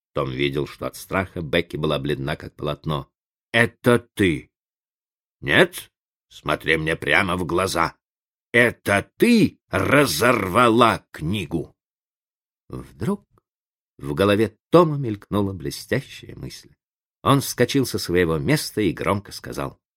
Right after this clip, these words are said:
«Это я разорвал книгу». Все были ошеломлены этим дерзким, безумным признанием.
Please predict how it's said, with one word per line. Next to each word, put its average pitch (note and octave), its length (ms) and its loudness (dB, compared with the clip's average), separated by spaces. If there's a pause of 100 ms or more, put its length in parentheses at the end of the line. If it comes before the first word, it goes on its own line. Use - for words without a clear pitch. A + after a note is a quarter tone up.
«Это F3+ 320 -2
я D#2+ 480 -6 (180)
разорвал C#2+ 840 -8 (100)
книгу». - 420 -10 (1400)
Все - 560 6
были C#3+ 680 6
ошеломлены F#2+ 1000 0
этим C#2+ 340 -6
дерзким, D#2+ 600 -4
безумным D2+ 500 -6
признанием. C2+ 720 -12